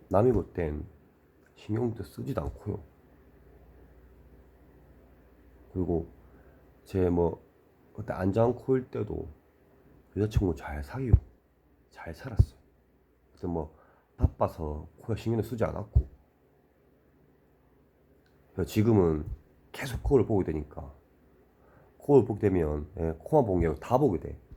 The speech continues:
사람이. 그래서 그냥 작은 거울은 그냥 안 보게 치워버릴 거예요. 코 안 보이게, 아, 코 안 보게. 그 님들아, 아, 님들아, 이상하네. 하여튼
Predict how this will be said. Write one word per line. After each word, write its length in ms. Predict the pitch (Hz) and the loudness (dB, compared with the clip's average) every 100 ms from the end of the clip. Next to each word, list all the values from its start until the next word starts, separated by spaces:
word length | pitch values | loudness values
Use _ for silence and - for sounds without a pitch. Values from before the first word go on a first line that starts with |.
| - _ | -20 _
사람이. 420 | - 85 71 69 - _ _ _ _ _ | -8 -6 -6 -10 -14 _ _ _ _ _
그래서 160 | 87 - | -14 -4
그냥 280 | 104 82 - - _ _ - - - _ - _ _ - _ _ _ - - _ _ _ _ | -2 -2 -4 -18 _ _ -20 -20 -20 _ -20 _ _ -20 _ _ _ -20 -20 _ _ _ _
작은 320 | 110 110 127 | 2 4 4
거울은 600 | 131 127 117 95 87 - - _ _ | 4 4 6 4 4 -2 -10 _ _
그냥 220 | - 90 | -6 -6
안 140 | 73 82 | -4 -4
보게 200 | 104 87 | -2 -2
치워버릴 440 | - 117 107 110 107 | -2 -4 0 0 0
거예요. 220 | 82 76 - - - - - - - - | -6 -10 -12 -18 -20 -14 -12 -12 -18 -8
코 140 | - | 0
안 140 | 85 78 | 0 2
보이게, 280 | 85 82 - - | -2 -2 -6 -8
아, 100 | 80 | -6
코 180 | - 98 | -4 -2
안 40 | 78 | 0
보게. 300 | - - 73 - - _ - _ _ - - _ _ _ _ _ _ _ _ - - _ _ | 2 2 0 -4 -8 _ -20 _ _ -20 -20 _ _ _ _ _ _ _ _ -10 -10 _ _
그 60 | - | -6
님들아, 600 | 85 85 92 87 71 69 - - - _ _ _ _ | -2 2 2 2 -2 -4 -12 -20 -20 _ _ _ _
아, 60 | 76 | -2
님들아, 340 | 80 95 98 - - - | 0 2 2 0 -6 -14
이상하네. 380 | 80 - 78 71 | -16 -8 -8 -6
하여튼 340 | 69 73 76 | -10 -10 -10